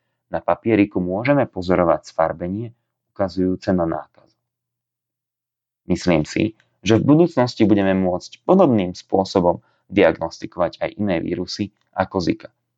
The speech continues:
napríklad koronavírus. Takže, aké sú tri hlavné veci, ktoré by sme si mali z tejto pravidelnej dávky odniesť? Po prvé,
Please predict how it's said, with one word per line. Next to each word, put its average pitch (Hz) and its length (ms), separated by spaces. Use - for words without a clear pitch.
napríklad 95 480
koronavírus. - 880
Takže, 92 480
aké 117 320
sú 107 160
tri 104 160
hlavné 107 400
veci, 90 320
ktoré 95 240
by 95 80
sme 95 160
si 98 160
mali 90 160
z - 160
tejto 107 240
pravidelnej 95 560
dávky 85 400
odniesť? - 640
Po - 160
prvé, 95 400